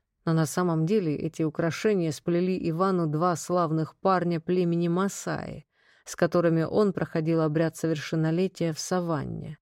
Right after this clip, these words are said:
И каждая бусинка на этих кожаных шнурках имела особый смысл. Вот эта красная, например, амулет для удачной охоты. Иван искоса посмотрел на девушку за рулем.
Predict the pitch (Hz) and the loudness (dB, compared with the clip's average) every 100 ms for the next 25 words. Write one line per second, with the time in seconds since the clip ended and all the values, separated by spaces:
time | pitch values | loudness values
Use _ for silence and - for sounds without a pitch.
0 | _ 165 160 196 165 160 170 165 247 - | _ 0 4 4 4 2 2 2 0 2
1 | 151 143 151 165 160 151 - 160 160 151 | 0 2 2 0 0 -2 0 2 2 0
2 | - 156 151 202 196 165 160 165 151 - | -2 -2 0 -2 -2 0 0 2 0 -2
3 | - - 165 160 156 - 180 160 - - | -4 -2 0 -2 -2 0 0 0 -6 -14
4 | 170 _ _ _ _ _ _ - 156 160 | -16 _ _ _ _ _ _ 0 2 2
5 | 160 156 - 262 - 156 143 139 156 143 | 0 0 2 0 0 -2 -2 -2 -2 -4
6 | 117 - _ _ - 165 165 202 247 - | -6 -12 _ _ 0 4 4 4 2 -2
7 | 165 175 196 185 170 - 180 185 - 151 | -2 2 4 2 0 -2 -2 -2 -4 -8
8 | - - - - _ _ _ _ _ _ | -8 -12 -18 -20 _ _ _ _ _ _
9 | _ _ _ _ 165 160 165 156 - 208 | _ _ _ _ 2 4 4 2 0 -4
10 | - 160 - 151 - 165 160 170 160 160 | -2 -2 -2 -4 -2 -2 0 2 2 2
11 | 170 160 156 - 160 175 202 160 135 147 | 2 0 -2 -6 -4 0 0 -2 -6 -12